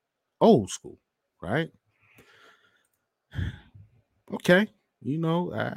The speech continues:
I, again, I dug that, you know, but it's all, it all leads to, uh, what they say, right? The, the O G, original gangster, right? It all kinda, all kinda leads back to that,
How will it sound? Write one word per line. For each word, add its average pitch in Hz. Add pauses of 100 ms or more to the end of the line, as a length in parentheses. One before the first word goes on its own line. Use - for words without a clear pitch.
(180)
I, 147 (760)
again, 110
I 90
dug 127
that, 127 (140)
you 104
know, 117 (920)
but 101
it's 110
all, 110
it 110
all 120
leads 113
to, 107 (600)
uh, 98
what 101
they 110
say, 80
right? 113
The, 101 (100)
the 95 (1160)
O 147
G, 110 (160)
original 120
gangster, 95 (220)
right? 104
It 101
all 104
kinda, 98 (140)
all 107
kinda 101
leads 92
back 90
to 87
that, -